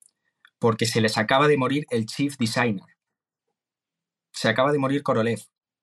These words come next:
¿Qué hacemos ahora? No tenemos planos, no tenemos absolutamente nada. No sabemos de nadie que sepa hacer estos cohetes. Korolev era nuestro genio. Así que empiezan a reclu-, a llamar gente, a ver si se les ocurría algo,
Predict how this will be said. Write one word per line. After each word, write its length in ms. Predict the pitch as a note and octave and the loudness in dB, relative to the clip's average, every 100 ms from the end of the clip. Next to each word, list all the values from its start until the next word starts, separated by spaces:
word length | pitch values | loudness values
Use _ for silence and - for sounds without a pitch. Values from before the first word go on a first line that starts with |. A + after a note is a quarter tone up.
| _ _ _ _ _ _ _ _ _ _ _ _ | _ _ _ _ _ _ _ _ _ _ _ _
¿Qué 80 | - | -4
hacemos 300 | A2+ B2+ A#2+ | -2 -2 -2
ahora? 320 | G#2+ - - - _ _ _ _ | 0 0 -4 -14 _ _ _ _
No 180 | - C3 | -2 0
tenemos 340 | C#3 D3 D3 - | 2 2 0 0
planos, 340 | D3 E3 A#2+ - | 0 0 -2 -6
no 160 | C3+ C#3 | -2 2
tenemos 320 | E3 E3 E3 | 4 2 2
absolutamente 1300 | D3+ - - B2 D#3 E3 D#3+ - C3+ D#3 - C#3 - | 0 -2 0 2 2 0 -4 -2 0 0 0 -2 0
nada. 320 | C3+ E3 A2+ - - | 0 2 0 -4 0
No 220 | C3 D#3 | 4 4
sabemos 380 | E3+ F3 E3+ D#3+ | 4 4 4 4
de 100 | C#3+ | 4
nadie 240 | D#3 D#3+ | 4 2
que 100 | C#3+ | 2
sepa 220 | - D3 | 2 2
hacer 160 | C#3 D3 | 2 2
estos 240 | D3 - | 2 0
cohetes. 280 | - E3+ D#3+ | 2 2 2
Korolev 320 | - A2+ C3 D#3+ | 2 2 2 4
era 100 | E3 | 4
nuestro 240 | D#3 - | 2 0
genio. 380 | - F#3+ B2 - _ _ _ _ _ _ _ _ _ | 0 0 0 -4 _ _ _ _ _ _ _ _ _
Así 280 | A#2 A#2 C#3 | -2 2 4
que 180 | D#3+ E3 | 4 2
empiezan 720 | A#2+ A2 G#2 C3+ D#3 - D#3+ D#3+ | 4 2 4 4 4 2 0 2
a 100 | C3 | 2
reclu-, 300 | C3 B2+ C#3+ | 2 2 2
a 220 | C#3 C#3 | 2 2
llamar 240 | C3+ C3+ | 2 2
gente, 460 | C3+ F3+ F3 E3+ D#3+ | 2 2 2 4 4
a 60 | A#2 | 4
ver 140 | C3 | 2
si 100 | - | 0
se 140 | - | -2
les 140 | B2+ B2+ | 0 0
ocurría 360 | C3+ C#3 D3 | -2 0 2
algo, 340 | D#3+ D#3+ D#3+ | 4 2 0